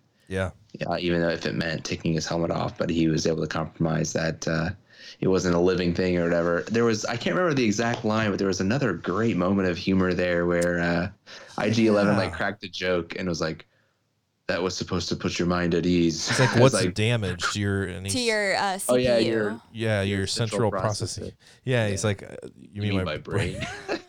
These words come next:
Speaker 2: <laughs>
Speaker 1: That was funny. That
Speaker 3: Um,
Speaker 1: was
Speaker 2: It was
Speaker 1: funny.
Speaker 2: a joke to put you at ease.
Speaker 3: <laughs> I think, um, to me, that moment did feel really personal because I feel like
Speaker 1: Yeah.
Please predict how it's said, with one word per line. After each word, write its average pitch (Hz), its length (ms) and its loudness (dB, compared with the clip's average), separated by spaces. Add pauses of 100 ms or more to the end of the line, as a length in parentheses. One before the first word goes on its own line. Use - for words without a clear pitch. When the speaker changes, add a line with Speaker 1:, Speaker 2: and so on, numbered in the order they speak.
(240)
Speaker 2:
<laughs> - 680 -6
Speaker 1:
That 160 160 6
was 151 180 2
funny. 143 420 2
That - 100 4
Speaker 3:
Um, 294 100 8
Speaker 1:
was 247 60 6
Speaker 2:
It 214 40 2
was 95 80 0
Speaker 1:
funny. 165 160 0
Speaker 2:
a - 40 0
joke 101 180 0
to - 140 -20 (100)
put 92 200 -4
you 87 140 0
at 82 160 0
ease. 113 520 -6 (360)
Speaker 3:
<laughs> - 760 -6
I 294 160 4
think, 381 420 -2 (500)
um, 185 680 2 (560)
to 294 180 0
me, 254 520 -4 (500)
that 208 220 2
moment 262 480 -4
did 190 220 -4
feel 262 260 -8
really 277 260 -6
personal 294 600 -4
because 233 340 -10
I 220 100 -4
feel 240 300 -6
like 233 220 -4
Speaker 1:
Yeah. 85 180 -4